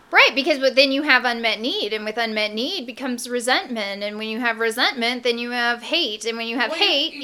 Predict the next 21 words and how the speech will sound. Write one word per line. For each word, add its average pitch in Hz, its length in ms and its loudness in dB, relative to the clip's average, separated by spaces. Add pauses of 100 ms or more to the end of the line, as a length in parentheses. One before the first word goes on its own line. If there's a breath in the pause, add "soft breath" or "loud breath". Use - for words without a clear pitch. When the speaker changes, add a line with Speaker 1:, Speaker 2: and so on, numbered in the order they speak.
(160)
Speaker 1:
you 247 60 -8
Speaker 2:
create 370 120 -4
Speaker 1:
just 277 140 0
Speaker 2:
more 277 100 0
space. 403 640 2
Speaker 1:
space. - 280 -6 (160)
Speaker 2:
Right. 330 80 -2
Speaker 1:
Exactly. 196 920 0 (160)
Speaker 2:
And 277 140 -6
so 320 140 -10
you 330 500 -8
had 330 180 -10
talked 381 300 -10
about 220 480 -4
a 226 60 -14
friend 311 240 -10
of 269 80 -14
yours 220 400 -8
mentioning 240 540 -10
that 214 180 -10
there, 226 320 -6